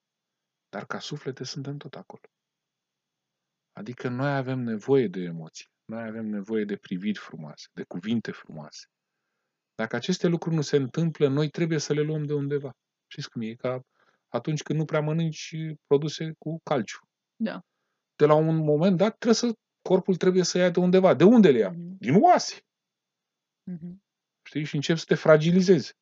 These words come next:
Speaker 1: Da? Deci, noi avem nevoie de stările astea. Și atunci le luăm de unde apucăm. Și le luăm, din păcate,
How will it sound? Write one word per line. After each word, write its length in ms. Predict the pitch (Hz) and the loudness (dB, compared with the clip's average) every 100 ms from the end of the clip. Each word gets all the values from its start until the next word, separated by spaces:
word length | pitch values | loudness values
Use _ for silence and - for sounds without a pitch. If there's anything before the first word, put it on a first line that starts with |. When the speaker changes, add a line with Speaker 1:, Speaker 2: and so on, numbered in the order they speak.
| _ _ _ _ _ _ _ _ - | _ _ _ _ _ _ _ _ -14
Speaker 1:
Da? 120 | 135 _ _ _ _ _ _ _ | -14 _ _ _ _ _ _ _
Deci, 300 | 131 120 - _ _ _ | -6 -6 -12 _ _ _
noi 240 | 120 143 208 | -4 0 2
avem 220 | 180 226 | 4 6
nevoie 440 | 214 123 104 90 | 6 4 0 -2
de 100 | 87 87 | -6 -14
stările 480 | - 87 80 - - | -12 -10 -10 -14 -20
astea. 180 | - _ _ _ _ _ _ _ _ _ _ | -20 _ _ _ _ _ _ _ _ _ _
Și 160 | - | -12
atunci 280 | 117 - 156 | -10 -6 -6
le 100 | 160 | -6
luăm 260 | 139 147 151 | -4 -4 -4
de 80 | 139 | -6
unde 200 | 139 131 | -6 -8
apucăm. 460 | 117 113 - 85 _ _ _ _ _ _ _ _ _ _ - | -10 -14 -14 -14 _ _ _ _ _ _ _ _ _ _ -20
Și 160 | - | -8
le 60 | 110 | -6
luăm, 400 | 113 131 151 147 _ - | -4 -6 -8 -12 _ -12
din 160 | 107 | -10
păcate, 480 | 117 131 104 - _ | -8 -6 -8 -10 _